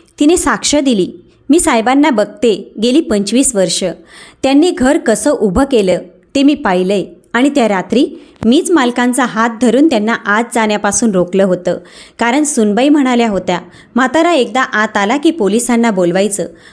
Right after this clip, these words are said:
कोर्टात स्मशान शांतता पसरली होती आणि मग तो क्षण आला, जेव्हा जज साहेबांनी थेट माझ्या मुलाला, अनिरुद्धला प्रश्न विचारला, "मिस्टर अनिरुद्ध,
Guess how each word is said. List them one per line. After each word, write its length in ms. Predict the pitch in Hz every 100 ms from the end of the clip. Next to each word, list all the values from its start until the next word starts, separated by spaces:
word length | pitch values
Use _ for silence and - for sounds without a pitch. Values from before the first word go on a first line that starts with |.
| _
कोर्टात 420 | - 240 240 294 311 - -
स्मशान 500 | - 233 226 285 302
शांतता 540 | - 202 190 226 285
पसरली 480 | 302 262 - 208 208
होती 440 | 190 190 180 - - -
आणि 160 | 220
मग 160 | 277 262 262
तो 100 | 233
क्षण 380 | 233 - 202 208
आला, 240 | 202 175 - - - - -
जेव्हा 300 | 247 269 349 349
जज 240 | 233 254
साहेबांनी 680 | - - 190 196 226 240 170 - -
थेट 160 | 302 311
माझ्या 340 | 233 180 208
मुलाला, 460 | 220 185 185 214 185 - _ -
अनिरुद्धला 580 | 240 285 190 185 202
प्रश्न 400 | 269 190 175 -
विचारला, 460 | 240 214 196 180 175 - - - - _ 247
"मिस्टर 340 | 262 - 330 -
अनिरुद्ध, 520 | 208 214 202 160 170